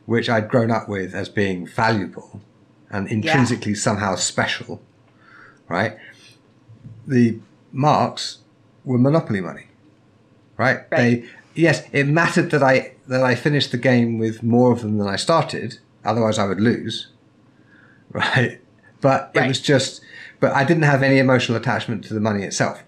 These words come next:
Speaker 1: at all, which meant that I could
Speaker 2: Yes.
Speaker 1: make rational decisions about things like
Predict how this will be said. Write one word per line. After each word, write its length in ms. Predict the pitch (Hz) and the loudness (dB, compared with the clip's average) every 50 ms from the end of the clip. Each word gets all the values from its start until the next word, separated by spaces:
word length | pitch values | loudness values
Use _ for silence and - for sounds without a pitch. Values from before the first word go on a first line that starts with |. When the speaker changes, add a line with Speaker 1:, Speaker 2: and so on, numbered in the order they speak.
| _ | _
Speaker 1:
at 160 | - - - 123 | -8 -6 -6 -6
all, 160 | 107 - - _ _ _ _ _ _ _ - - - - - | -8 -8 -12 _ _ _ _ _ _ _ -20 -20 -20 -6 -4
which 160 | 117 120 117 | -2 0 2
meant 220 | 123 156 165 139 113 | 2 2 2 2 0
that 100 | 120 113 | 0 0
I 80 | 107 95 | -2 -2
could 140 | - - 104 | -2 -2 -2
Speaker 2:
Yes. 160 | 110 95 76 | -2 -2 -2
Speaker 1:
make 0 | 98 | -2
rational 360 | 110 131 131 113 - - 127 113 | -2 0 0 0 0 0 0 0
decisions 420 | 107 - - 165 131 120 101 90 | 0 0 0 2 2 0 -2 -4
about 360 | 95 - 98 95 95 - - | -4 -4 -2 -2 -2 -4 -4
things 320 | - 104 98 98 98 92 - | -6 -6 -6 -6 -8 -6 -4
like 320 | 101 95 92 98 95 - | -4 -4 -4 -4 -6 -10